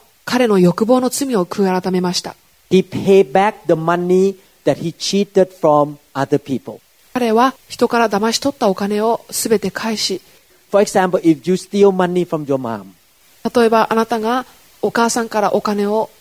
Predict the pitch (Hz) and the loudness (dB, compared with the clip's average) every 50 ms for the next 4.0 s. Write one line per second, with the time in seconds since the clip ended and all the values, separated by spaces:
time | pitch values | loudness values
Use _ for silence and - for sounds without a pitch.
0 | _ _ _ 233 208 214 202 - 240 226 214 185 - 180 175 - 170 - - _ | _ _ _ -2 0 0 0 0 -2 -2 -2 -2 -2 -2 -6 -6 -12 -12 -14 _
1 | _ _ _ _ _ _ _ _ _ 160 170 175 170 196 175 160 165 160 - - | _ _ _ _ _ _ _ _ _ 0 0 2 4 4 6 6 4 2 2 0
2 | - 175 175 202 214 - - - _ _ _ _ _ 156 170 156 151 156 - - | 0 0 2 0 -2 -6 -12 -20 _ _ _ _ _ 4 4 6 4 2 0 2
3 | 165 156 139 139 151 151 - 143 143 135 135 139 135 - - 123 107 113 110 95 | 0 0 2 2 0 -2 0 -2 -4 -2 -2 -4 -6 -6 -6 -8 -6 -6 -8 -8